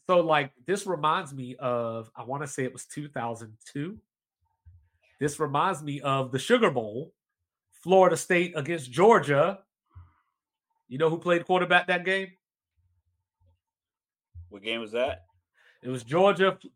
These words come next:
Speaker 1: Florida State, two thousand two in the Sugar Bowl. I wanna say it was two thousand two. I might
Speaker 2: Chris
Speaker 1: be off.
Speaker 2: Weinke?
Speaker 1: No,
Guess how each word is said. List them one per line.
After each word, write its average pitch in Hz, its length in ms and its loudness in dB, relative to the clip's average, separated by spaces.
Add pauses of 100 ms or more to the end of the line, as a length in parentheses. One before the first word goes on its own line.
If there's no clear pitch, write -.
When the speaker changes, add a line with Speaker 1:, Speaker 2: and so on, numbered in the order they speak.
Speaker 1:
Florida 185 260 2
State, 165 460 -2
two 170 180 -10
thousand 147 380 6
two 135 360 -4
in 123 80 -10
the 123 60 -10
Sugar 127 260 -8
Bowl. 101 300 -14 (1300)
I 127 80 -2
wanna 214 200 10
say 170 160 2
it 147 80 2
was 131 100 -10
two 147 140 -6
thousand 123 420 -4
two. 104 200 -12 (440)
I 143 100 -2
might 170 180 6
Speaker 2:
Chris - 40 -4
Speaker 1:
be 165 120 2
off. 151 180 8
Speaker 2:
Weinke? 208 80 -8 (720)
Speaker 1:
No, 151 460 4